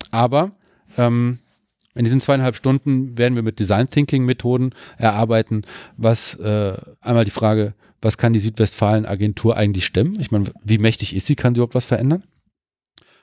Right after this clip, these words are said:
Und dann natürlich die Frage in dem Rahmen, äh, was sind da quasi die Low-Hanging Fruits, die sie zuerst angehen könnte, aus unserer Sicht,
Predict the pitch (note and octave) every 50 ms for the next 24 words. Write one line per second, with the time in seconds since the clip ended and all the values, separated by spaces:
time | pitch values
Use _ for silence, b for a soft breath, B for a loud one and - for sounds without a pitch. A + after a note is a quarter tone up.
0 | b b b - A#2+ A#2 B2+ B2 B2 B2 - - B2 A2+ - A#2+ - - - A#2+
1 | A#2+ A#2+ A#2+ A#2 A2+ A#2 A2 G#2 F#2 G2+ G#2 A2 C#3+ D#3+ B B B B B B
2 | B B - - B2+ B2 B2 B2+ B2+ B2 B2 A#2 A2 B2 B2 - - C3+ C3 B2
3 | B2 A#2 - - A#2+ A2+ A2 G#2+ G#2+ G#2+ A#2+ B2 A#2+ A#2+ A2+ A2 A2 - - -
4 | A2+ A2 - - A#2 G#2 G#2 G2 - G#2 - - - - - F#2+ G2+ G#2+ A#2 C#3+
5 | - - C#3 D3 - A2 F#2 - A2+ A2 G2+ F2+ G#2 G#2 F2 A2 D3+ F3+ - -
6 | - -